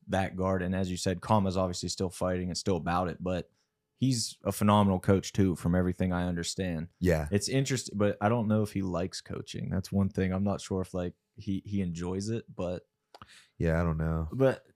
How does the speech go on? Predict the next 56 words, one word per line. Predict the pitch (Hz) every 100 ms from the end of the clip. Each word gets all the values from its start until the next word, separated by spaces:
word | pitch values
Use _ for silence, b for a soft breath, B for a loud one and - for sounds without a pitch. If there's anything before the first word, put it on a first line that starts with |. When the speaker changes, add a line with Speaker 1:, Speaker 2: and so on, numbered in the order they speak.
| _
Speaker 1:
e-, | 143 160
either | 165 175 127
way, | 117 110 87
he | 90 104
owns | 117 107
the | 98
academy, | 98 95 95 95
obviously, | 95 92 92 - 95
and | 92
he's | 92
doing | 95 95
good | 92 95
things | 98 92
with | 92
those | 90 87
fighters | - 101 101 87
there. | 90
So | 92 120
it, | 120 -
it's | 113 -
just | 151 -
cool | - 160
to | 156
me | 139 120
that | 110
it | 101 -
stayed | - - 107 101
in-house, | 101 92 87 - -
so | - 92
to |
speak. | 90 90
Speaker 2:
Right, | 80 76
Speaker 1:
Like, | 71 82
Speaker 2:
yeah. |
Speaker 1:
the | 80
same | 76 131 156
guys | 151 143 139
that | 113 104
created | - 98 117 120
the | 113
scene | 107 117 117 107
are |
the | 95
same | 92 110 110 113
guys | 104 104 98
that | 98
are | 95
now | 113 143
responsible | 123 113 110 104 98 98 92
for | -
taking | 95 101 101 95
it | 85
to | 87
the |
next | 90 82 -
level. | 87 73 -